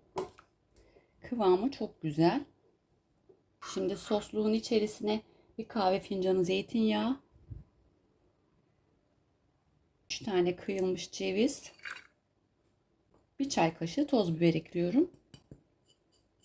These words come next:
Bunu da kavuracağım. Sosunu da kavurdum arkadaşlar. Bizimkiler yerken tuzunu atıyorlar. O yüzden baştan tuz atmadım.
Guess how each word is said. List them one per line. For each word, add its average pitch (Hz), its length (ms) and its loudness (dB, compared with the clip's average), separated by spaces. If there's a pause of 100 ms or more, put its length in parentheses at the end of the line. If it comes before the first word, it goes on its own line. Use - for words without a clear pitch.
(1040)
Bunu 196 140 -2
da 185 100 2
kavuracağım. 202 640 0 (180)
Sosunu 196 380 0
da 190 100 4
kavurdum 202 460 0
arkadaşlar. 185 800 0 (3500)
Bizimkiler 165 720 0 (840)
yerken 165 460 2
tuzunu 175 380 4
atıyorlar. 185 640 -4 (320)
O 175 120 -2
yüzden 180 300 2
baştan 185 400 -2
tuz 180 180 -6
atmadım. 180 600 -2